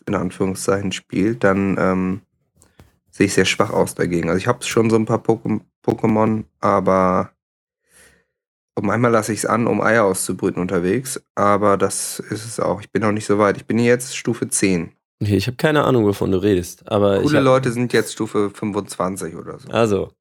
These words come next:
Speaker 2: ma-,
Speaker 1: Ja.
Speaker 2: spielst du denn, äh, mit den ganzen Tricktools?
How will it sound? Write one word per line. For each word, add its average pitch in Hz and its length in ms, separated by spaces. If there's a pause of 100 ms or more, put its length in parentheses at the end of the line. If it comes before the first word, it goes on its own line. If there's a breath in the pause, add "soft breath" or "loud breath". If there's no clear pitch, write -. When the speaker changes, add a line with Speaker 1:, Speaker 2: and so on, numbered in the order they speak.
(280)
Speaker 2:
ma-, - 120
Speaker 1:
Ja. - 60
Speaker 2:
spielst 139 280
du 127 40
denn, 123 440
äh, 117 140
mit 120 160
den 120 120
ganzen 117 640
Tricktools? - 960